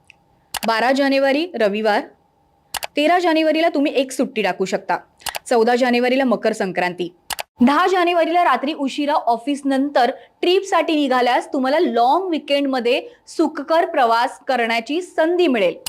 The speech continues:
फेब्रुवारीमध्ये तुम्हाला लाँग वीकेंड मिळणार नाहीये, कारण हा महिना फक्त अठ्ठावीस दिवसांचा आहे.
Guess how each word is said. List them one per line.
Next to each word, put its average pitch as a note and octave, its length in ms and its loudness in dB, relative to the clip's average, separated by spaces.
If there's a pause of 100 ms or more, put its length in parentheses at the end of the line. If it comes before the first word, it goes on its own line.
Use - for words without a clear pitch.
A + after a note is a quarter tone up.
(140)
फेब्रुवारीमध्ये G#4 840 2
तुम्हाला D#4 300 0
लाँग C#4 440 2
वीकेंड C#4 340 -2
मिळणार A#3 460 -2
नाहीये, G3+ 380 -2 (580)
कारण C4 260 0
हा D4+ 160 0
महिना D4+ 460 2 (160)
फक्त C#4+ 260 -2 (120)
अठ्ठावीस C#4 480 0
दिवसांचा G3 460 0
आहे. F3 100 2